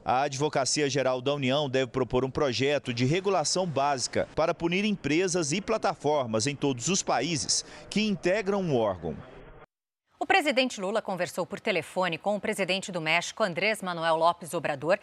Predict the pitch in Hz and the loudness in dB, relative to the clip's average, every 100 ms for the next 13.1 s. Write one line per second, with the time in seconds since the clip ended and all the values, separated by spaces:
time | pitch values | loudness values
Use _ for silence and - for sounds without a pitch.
0 | - - 285 277 - 285 277 254 262 226 | -4 0 2 2 0 -2 0 0 0 2
1 | 240 156 220 240 185 160 156 - 214 226 | 2 2 -2 -2 0 0 0 2 2 2
2 | 220 - 185 180 170 175 165 190 139 - | -4 0 0 0 -6 -8 -4 -4 -4 -14
3 | - - _ _ _ _ - _ _ - | -18 -20 _ _ _ _ -20 _ _ -6
4 | 403 349 381 302 226 196 175 175 196 247 | -4 -4 -4 2 2 4 0 0 0 0
5 | 269 214 247 311 - - 262 415 392 233 | 0 -2 -2 -6 -10 -6 2 4 4 2
6 | 208 180 196 - 233 - 330 320 240 240 | 0 -2 -4 -2 -2 0 0 0 2 2
7 | 165 180 208 196 165 170 311 294 233 196 | 2 4 2 2 -2 -2 0 0 0 -4
8 | - - 185 277 285 _ _ 453 - 240 | -6 0 2 0 -6 _ _ 0 2 0
9 | 196 233 - 233 214 - 165 190 214 185 | 2 0 0 0 0 -2 0 4 4 2
10 | 190 - 196 165 233 254 226 180 185 247 | -4 -2 -2 -2 -4 0 2 2 4 4
11 | 269 220 247 - - 226 240 214 220 214 | 4 -2 -6 -8 -8 -2 0 0 -4 0
12 | 214 247 247 226 233 226 - 240 180 170 | 0 0 -4 -4 -2 -2 -2 0 2 2